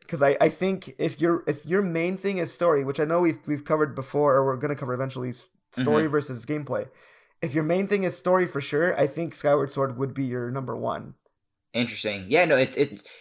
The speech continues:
Speaker 2: it's actually one of my notable mentions. The only reason it's not on my list is because I haven't beaten it, but I think it would kick Breath of the Wild off the list 'cause that story just sucks.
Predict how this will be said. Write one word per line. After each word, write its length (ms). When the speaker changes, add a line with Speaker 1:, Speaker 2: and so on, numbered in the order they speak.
Speaker 2:
it's 100
actually 280
one 120
of 60
my 80
notable 340
mentions. 540
The 100
only 180
reason 360
it's 240
not 260
on 100
my 120
list 260
is 80
because 380
I 100
haven't 480
beaten 300
it, 220
but 200
I 100
think 400
it 120
would 240
kick 320
Breath 200
of 60
the 80
Wild 240
off 160
the 80
list 300
'cause 220
that 160
story 240
just 180
sucks. 380